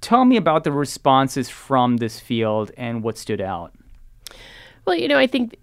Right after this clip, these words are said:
Speaker 2: again, this is a field of candidates who, by and large, are sympathetic to people who are seeking asylum, to,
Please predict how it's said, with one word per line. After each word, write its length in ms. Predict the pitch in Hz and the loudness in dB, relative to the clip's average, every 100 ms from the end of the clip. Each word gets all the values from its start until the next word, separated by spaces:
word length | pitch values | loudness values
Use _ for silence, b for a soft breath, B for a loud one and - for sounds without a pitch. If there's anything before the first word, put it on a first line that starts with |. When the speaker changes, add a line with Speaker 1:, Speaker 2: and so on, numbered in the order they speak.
| - | -10
Speaker 2:
again, 460 | - 196 247 196 | -6 0 2 4
this 160 | 196 190 | 2 0
is 180 | 208 190 | -2 -2
a 100 | 202 | -6
field 420 | - 208 202 190 | -2 0 0 0
of 100 | 185 | -6
candidates 720 | - 190 196 185 180 - - | -10 -4 -2 0 -2 -6 -6
who, 260 | 196 185 165 | -2 -2 -2
by 220 | 180 180 | -2 0
and 200 | 180 175 | 0 0
large, 600 | 170 175 170 160 - - - | -2 0 -2 -4 -8 -10 -10
are 100 | 202 | -8
sympathetic 760 | - 220 202 - 180 165 - - | -6 -6 -6 -4 -4 -4 -10 -16
to 200 | - 185 | -10 -8
people 320 | - 180 185 | -8 -8 -6
who 220 | 175 180 | -4 -2
are 280 | 180 175 170 B B B - | 0 0 -2 B B B -18
seeking 420 | - 202 185 185 | -6 -2 0 0
asylum, 600 | 175 185 180 175 175 175 | 0 -2 0 2 2 0
to, 480 | - 196 180 175 | -4 -2 0 0